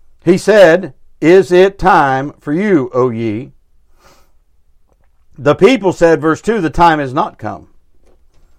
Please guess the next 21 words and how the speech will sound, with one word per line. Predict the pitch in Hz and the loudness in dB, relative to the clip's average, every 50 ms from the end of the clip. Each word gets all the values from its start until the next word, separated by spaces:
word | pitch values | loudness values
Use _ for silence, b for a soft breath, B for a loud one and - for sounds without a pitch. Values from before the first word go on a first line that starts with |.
| _ _ _ _ _ _ _ _ _ _ _ _ | _ _ _ _ _ _ _ _ _ _ _ _
So | _ - 196 | _ 0 0
you | 226 220 220 | 0 2 2
got | 220 214 208 175 | 2 2 2 2
these, | 190 196 170 - - - | 2 0 0 -2 -8 -12
you | 196 190 | -10 -4
got | 185 208 196 185 185 | 2 2 2 2 2
people | 190 196 180 165 160 | 0 0 0 -2 -4
today | 147 147 170 214 | 0 2 2 4
that | 208 190 156 | 4 2 0
said, | - 185 180 170 | 0 0 0 2
"Well, | 170 185 196 220 233 220 | 4 4 4 4 4 4
we're | 208 196 | 2 0
so | - - 240 240 - | 2 2 2 2 2
close | - 226 247 254 - - | 2 4 4 4 2 0
to | - 254 | -6 -6
the | 240 262 | -4 -2
end, | 262 254 240 226 214 208 202 | 0 0 0 0 -2 -2 -4
we | 202 190 | -4 -4
just | 208 208 - | -4 -6 -6
need | 214 226 233 202 | -8 -10 -6 -4
to, | 202 180 | -4 -6